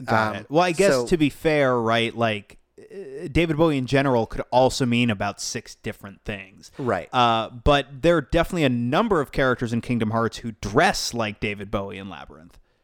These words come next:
Speaker 2: Okay. I don't, what does he dress like in Labyrinth?
Speaker 1: Like a character from Kingdom Hearts.
Speaker 2: Oh, cool. Tight.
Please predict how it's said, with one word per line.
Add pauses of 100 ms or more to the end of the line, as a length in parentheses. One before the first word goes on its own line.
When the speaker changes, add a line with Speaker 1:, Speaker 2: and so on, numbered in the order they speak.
(520)
Speaker 2:
Okay. (480)
I
don't,
what
does
he
dress
like
in
Labyrinth?
Speaker 1:
Like
a
character
from
Kingdom
Hearts.
Speaker 2:
Oh,
cool. (560)
Tight.